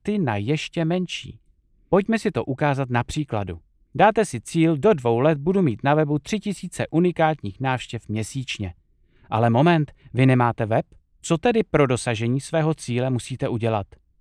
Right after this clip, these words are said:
Jak jsme si řekli, cíle je třeba rozsekat na jednotlivé malé kousky. V příkladu s webem tyto kousky můžou být třeba následující. Za prvé, do léta budu mít spuštěný web.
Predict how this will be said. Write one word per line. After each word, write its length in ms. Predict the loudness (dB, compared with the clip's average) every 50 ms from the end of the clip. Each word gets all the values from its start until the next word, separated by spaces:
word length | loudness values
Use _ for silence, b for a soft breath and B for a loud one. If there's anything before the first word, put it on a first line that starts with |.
| _ _ _ _ _ _ 0
Jak 180 | 0 0 0 0
jsme 160 | -2 -4 -2
si 160 | -2 -2 -2
řekli, 400 | -2 -2 -2 -2 -2 -2 -2 -4 b b b b b b
cíle 320 | b -2 0 2 2 4 4
je 120 | 2 0
třeba 320 | -2 -2 -2 0 0 0
rozsekat 600 | 0 0 -2 -4 -4 -6 -6 -4 -6 -8 -8 -6
na 100 | -6 -4
jednotlivé 640 | -4 -2 -2 -2 -2 -4 -4 -4 -4 -2 -2 -2 -4
malé 340 | -4 -4 -2 -2 -2 -4 -4
kousky. 560 | -4 -4 -4 -4 -4 -6 -10 -12 -12 -14 -14 _ _ _ _ _ _ _ _ _ _ _ _ -20
V 100 | -18 -8
příkladu 480 | -6 -6 -2 2 2 4 4 2 0
s 120 | -4 -2 0
webem 360 | 2 2 4 4 2 2 0
tyto 260 | -2 -2 -2 -2 -4
kousky 440 | -2 -2 -2 -2 -4 -6 -4 -2 -2
můžou 300 | 0 0 -2 -2 -4 -4
být 180 | -6 -8 -8
třeba 260 | -8 -6 -4 -2 -2 0
následující. 840 | 0 -2 -2 -4 -8 -8 -8 -8 -10 -10 -12 -12 -12 -12 -12 -14 _ _ _ _ _ _ _ _ _ _ _ _ _ _ _ _ _ _ _ _ _ _ _ _
Za 220 | -2 2 2 2 2
prvé, 440 | 2 0 0 0 -2 -4 -4 -8 -14 _ _ _ -4
do 180 | 0 2 4
léta 280 | 4 4 2 0 -2 -2
budu 260 | 0 0 2 2 2
mít 180 | 0 0 -2 -6
spuštěný 540 | -8 -8 -8 -8 -6 -4 -4 -2 -2 -2
web. 180 | -2 -4 -6